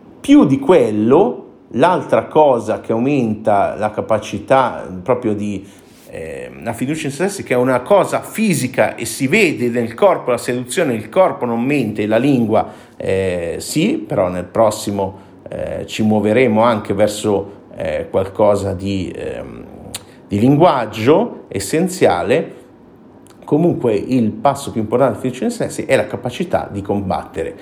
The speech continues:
che sia lo striking, quindi fare allenamenti di box o qualche arte marziale, non importa che arte marziale,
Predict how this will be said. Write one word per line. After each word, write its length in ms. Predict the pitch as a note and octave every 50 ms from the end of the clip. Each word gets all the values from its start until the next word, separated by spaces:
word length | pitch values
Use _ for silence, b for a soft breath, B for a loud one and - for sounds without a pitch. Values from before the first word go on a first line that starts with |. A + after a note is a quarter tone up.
| B B B B
che 140 | - - C3+
sia 240 | - - A3 A3
lo 80 | G3+ C#3
striking, 840 | - - - - C3+ C#3 D3 D3+ C3 G#2 F#2 - G#2 G2+ G2+ G2+ G2+
quindi 520 | G2+ - C3+ C3 A#2 A2+ A2 A2 G#2+ G#2 G2+
fare 220 | G2+ A2 A#2 A2+
allenamenti 720 | A2+ G#2+ G#2+ G#2 G2+ G2+ G2+ G2 G2+ A2+ A#2 A2 A2 A2+ A2+
di 140 | G2+ G#2 F#2
box 480 | F#2 F#2 F2+ G2+ A2+ A#2 A2+ - -
o 100 | - G2
qualche 340 | - - G#2 G#2+ G#2 - A2
arte 300 | G#2 G#2+ G#2 - - G#2+
marziale, 640 | G#2 G#2 G2 G2+ - - - F#2+ D#2 D2+ D#2 E2+
non 160 | G#2 C#3+ G3+ G#3
importa 500 | E3 D#3 - - A#2+ G2+ F#2+ F#2 - F#2
che 140 | - G#2+
arte 240 | G2 F#2 F2+ - -
marziale, 1040 | F#2 G#2 A2 G#2+ A2 - - G#2 D2 C#2 D#2 F2+ A2+ D#3 D#3+ - - - - - -